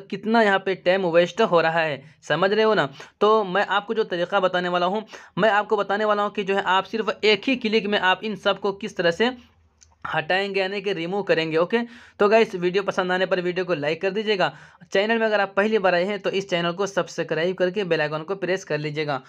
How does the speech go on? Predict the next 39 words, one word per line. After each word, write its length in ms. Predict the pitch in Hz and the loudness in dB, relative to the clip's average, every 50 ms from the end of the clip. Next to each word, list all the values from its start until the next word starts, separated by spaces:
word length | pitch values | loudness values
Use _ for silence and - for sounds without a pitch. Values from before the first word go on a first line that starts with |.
| - _ _ | -20 _ _
तो 80 | 233 233 | 0 0
चलिए, 340 | 233 226 214 196 190 180 - 151 | 2 2 2 2 2 0 0 -2
आज 200 | 151 156 156 - | -4 -4 -4 -6
की 100 | - 220 | -8 -8
इस 120 | 220 - | -6 -4
वीडियो 280 | 208 226 214 202 220 214 | -4 -2 0 0 0 0
को 220 | 214 185 180 185 180 180 | 2 2 2 2 2 0
स्टार्ट 400 | - - - 151 147 143 139 139 | -6 -6 -2 -2 0 0 -2 -2
कर 140 | - 147 143 | -4 -4 -4
लेते 320 | 139 139 135 139 165 160 160 | -4 -6 -6 -4 -2 -2 0
हैं। 400 | 165 170 147 135 127 127 - _ _ - - - _ _ _ - | 0 0 -2 -2 -4 -8 -16 _ _ -20 -20 -20 _ _ _ -8
So 180 | - - 214 226 | 0 2 2 4
गाइस, 300 | 220 240 247 240 240 - - | 4 2 0 0 -2 -2 0
तो 160 | 180 175 170 | 2 4 4
सबसे 300 | 170 - 196 - - 240 | 4 2 0 0 0 0
पहले 180 | 233 226 220 208 - - | 0 2 0 0 0 -2
आपको 320 | 180 190 190 180 - 202 | -2 -2 -2 -2 0 0
अपने 240 | 196 185 196 190 190 | 0 0 0 -4 -6
मोबाइल 340 | 185 175 165 170 180 185 180 | -4 -2 0 0 0 0 -2
के 80 | 185 | -4
अंदर 200 | 190 190 185 180 | -4 -4 -4 -4
क्या 160 | 175 185 180 180 | -2 -2 -4 -2
करना 260 | 175 175 175 170 175 | -2 -4 -2 -2 -4
है, 200 | 175 196 220 214 - 139 | -6 -6 -8 -8 -8 -6
YouTube 460 | 147 156 170 175 170 180 185 180 - | -2 0 0 0 2 2 0 0 0
ऐप 180 | 165 165 165 160 | -2 -4 -4 -4
को 160 | 170 170 160 | -2 -2 0
ओपन 220 | 160 175 180 185 | 0 0 -2 -2
कर 140 | 175 180 180 | -2 -2 0
लेना 220 | 180 180 185 185 185 | 2 2 0 0 -2
है। 140 | 202 214 | -4 -4
चलिए, 380 | 190 - 175 160 147 135 123 - - - - _ _ - | -2 0 0 0 0 -4 -6 -8 -12 -20 -20 _ _ 2
YouTube 260 | 175 190 190 202 190 | 2 4 4 2 2
ऐप 160 | 185 190 185 | 2 0 0
को 120 | - 180 165 | 0 0 0
ओपन 220 | 165 185 190 196 | 0 -2 -4 -2
कर 140 | 180 190 180 | 0 0 0
लिया 220 | 185 185 185 185 | 2 2 0 0
है। 180 | 180 208 220 233 | 0 -2 -6 -8